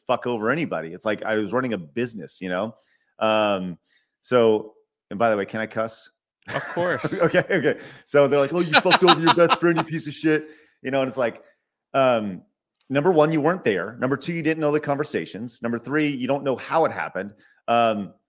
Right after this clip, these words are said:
Speaker 1: and that was really, really hard. Uh, and anytime I had to let go of anybody was really, really hard. I, I had to fire three people, uh, the entire time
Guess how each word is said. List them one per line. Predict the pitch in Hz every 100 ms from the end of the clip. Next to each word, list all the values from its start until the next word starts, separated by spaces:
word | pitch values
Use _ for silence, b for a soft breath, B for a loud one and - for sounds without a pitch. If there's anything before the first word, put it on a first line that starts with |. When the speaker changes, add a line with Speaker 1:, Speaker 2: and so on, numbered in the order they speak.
| _ _
Speaker 1:
and | 151 151 147
that | 175
was | 165 113
really, | 147 135
really | 117 101
hard. | - 78 73 _ -
Uh, | 101 101 95 90 - -
and | 131 135
anytime | 185 208 - 165 143
I |
had | 135 131
to | 120
let | 117 110
go | 107 107
of | 98 80
anybody | 113 107 87 80 80
was | 78 98
really, | 104 98 90
really | 87
hard. | 80 85 76 -
I, | 110 110 - b b b
I | 131
had | 139
to |
fire | 127 135 120
three | 107 127 156
people, | 139 117 107 110 110 _ _ _ -
uh, | 107 101 101 98
the | 101
entire | 101 98 113 104
time | 101 92 87 82